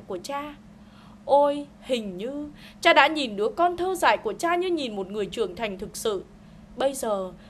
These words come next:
nhìn con cuộn mình trong chăn và mệt mỏi ngủ yên trên chiếc giường bé xíu, cha chợt nhận ra rằng con chỉ là một đứa trẻ ngây thơ. Sáng sáng,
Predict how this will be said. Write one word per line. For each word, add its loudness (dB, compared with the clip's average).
nhìn -2
con 0
cuộn 0
mình -6
trong -4
chăn -4
và 0
mệt -2
mỏi 2
ngủ -6
yên -6
trên -6
chiếc -6
giường -4
bé -2
xíu, -8
cha 0
chợt -2
nhận -4
ra -6
rằng -8
con 4
chỉ -6
là 2
một -6
đứa -6
trẻ 0
ngây -4
thơ. 0
Sáng -4
sáng, -8